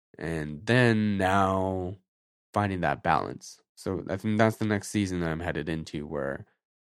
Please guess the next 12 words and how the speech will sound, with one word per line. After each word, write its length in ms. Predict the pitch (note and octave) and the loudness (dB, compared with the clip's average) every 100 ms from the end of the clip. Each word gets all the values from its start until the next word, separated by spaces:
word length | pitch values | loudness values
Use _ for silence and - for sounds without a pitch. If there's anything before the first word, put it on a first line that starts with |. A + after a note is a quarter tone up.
| _ - | _ -8
uh, 60 | D2 | -4
I 200 | D2 D#2 | -2 -2
know 180 | F2+ F#2 | -2 -2
when 320 | F2+ A2 G#2+ | 0 0 0
to 100 | G#2 | -6
show 220 | - G#2 | -2 0
weakness 640 | G2 F#2 F#2 F2+ D#2+ - | 2 -2 -2 -4 -4 -8
and 580 | - D2+ D2 D2 C2+ - _ _ _ _ - | -8 -6 -4 -4 -8 -16 _ _ _ _ -8
when 300 | E2+ D2 C2+ | -4 -4 -6
to 340 | - D2+ C#2 | -8 -6 -4
hide 440 | C2+ - D#2+ B1+ G1+ | -6 -2 0 0 -2
it. 180 | G1+ | -8